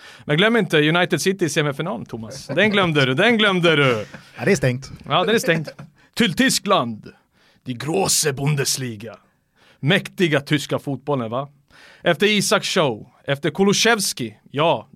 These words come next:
Speaker 1: det, det är Kulusevski, inte Kulusevski, var det i veckan dags för Quaison show. Trippeletta, äkta hattrick och helvete vad Stockholmsgrabbarna flyger, hörni.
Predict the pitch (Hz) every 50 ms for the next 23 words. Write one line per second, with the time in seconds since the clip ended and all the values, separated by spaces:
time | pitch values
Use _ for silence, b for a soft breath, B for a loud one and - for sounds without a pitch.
0 | _ - 113 117 113 117 113 127 151 190 196 196 - 151 131 127 - - 156 160
1 | 151 - - - 113 117 110 - 165 - 202 202 220 196 - 160 151 151 - -
2 | - 208 - _ B B B B B B B B B 139 160 180 175 180 180 180
3 | 170 185 175 170 - 202 190 175 156 180 175 - - - 165 151 156 - 180 190
4 | 175 - - 160 143 123 - - 139 117 110 98 - _ _ _ _ _ b b
5 | b b b b b b - 196 220 - - - 185 175 196 185 190 - _ _
6 | - - - b b b b b b b b b - 196 202 - - 196 170 151
7 | 190 190 190 - - - 135 113 - - - - 135 156 190 175 151 147 156 185
8 | - - - 151 135 135 - - 170 139 - - 139 131 123 131 139 143 135 127
9 | 131 127 120 - - 147 160 165 139 123 104 107 107 101 98 95 95